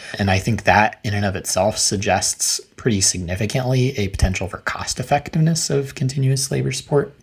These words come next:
and then less likely to have a five-minute apgar score less than seven.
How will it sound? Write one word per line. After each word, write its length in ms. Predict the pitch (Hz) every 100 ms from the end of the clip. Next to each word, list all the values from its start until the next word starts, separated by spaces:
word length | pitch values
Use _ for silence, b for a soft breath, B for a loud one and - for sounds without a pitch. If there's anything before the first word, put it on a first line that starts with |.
| -
and 280 | 135 131 120 - -
then 240 | 131 120 117
less 440 | 110 120 147 -
likely 300 | 120 113 -
to 80 | 107
have 180 | 104 104
a 60 |
five-minute 560 | 95 98 101 98 98 98 -
apgar 380 | 92 - 90 92
score 320 | - 90 95
less 240 | - -
than 160 | 101 87
seven. 380 | - 113 -